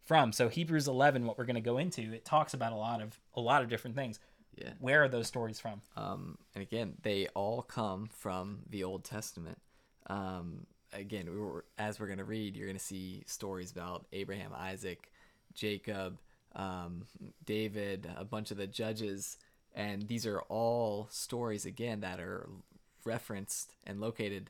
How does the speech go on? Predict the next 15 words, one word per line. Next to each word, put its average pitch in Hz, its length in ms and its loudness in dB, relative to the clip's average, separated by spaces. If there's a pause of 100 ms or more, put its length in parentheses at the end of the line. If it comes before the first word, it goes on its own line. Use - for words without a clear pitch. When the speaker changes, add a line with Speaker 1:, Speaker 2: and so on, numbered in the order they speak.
(380)
Speaker 2:
in 113 340 0
the 101 200 -2
Old 104 260 -2
Testament. - 640 -8 (160)
Speaker 1:
Mm-hmm. 127 340 -2 (300)
Speaker 2:
Um, 85 480 -6
again, 92 520 -6
the 101 100 -6
scripture 104 600 -2
that's 98 280 -6
being, 104 540 -4 (360)
uh, 98 300 -4
referenced 107 880 -4 (720)
all 117 260 6
throughout 104 680 -4